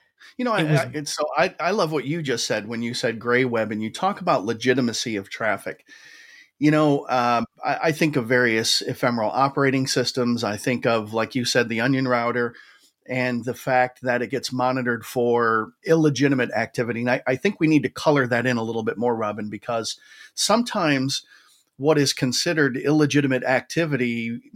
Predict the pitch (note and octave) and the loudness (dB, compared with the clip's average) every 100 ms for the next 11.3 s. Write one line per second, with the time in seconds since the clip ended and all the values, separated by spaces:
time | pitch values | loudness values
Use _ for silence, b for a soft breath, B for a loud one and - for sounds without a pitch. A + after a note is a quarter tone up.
0 | A#2+ - A#2+ C3+ B2+ A2 - - - _ | -12 -10 -2 0 2 0 -6 -8 -14 _
1 | _ _ _ _ _ C#3+ F3+ F#3 D#3+ D3+ | _ _ _ _ _ 0 2 2 2 4
2 | D3+ A#2 D3 D3+ D3 C#3+ _ - - - | 4 4 2 4 4 2 _ -20 -20 -2
3 | C3 B2 A#2 A#2+ B2+ C3+ C3 A2+ A2+ G#2+ | 0 0 0 2 2 2 0 -2 -10 -6
4 | A2 C#3 D4 D4 b b b b b b | -4 -2 -4 -8 b b b b b b
5 | _ C3+ B2+ D#3 E3 E3 E3 - E3 D3+ | _ -16 2 4 4 2 -6 -2 0 2
6 | D#3+ D#3 D#3+ C#3+ C#3 C#3+ C#3 C3+ C3+ B2 | 2 2 0 2 4 6 6 4 2 0
7 | A#2 C3+ E3 C#3+ B2+ - C3 B2+ A#2 C3 | -2 0 2 2 0 0 0 0 -2 -2
8 | B2+ C3+ C3 A#2 - A#2+ A#2 G#2+ B2 A2+ | 2 0 0 -2 -2 -2 -2 0 -2 -2
9 | A2 A2 A2 D#3 A#2 - - A#2 A2 G#2+ | -6 -6 -6 -4 -6 -6 -4 -2 -2 -2
10 | - - G3+ G#2+ B2+ D3 B2+ - - A#2+ | -4 2 2 2 -2 -2 -2 -4 -4 -6
11 | - A2+ | -6 -8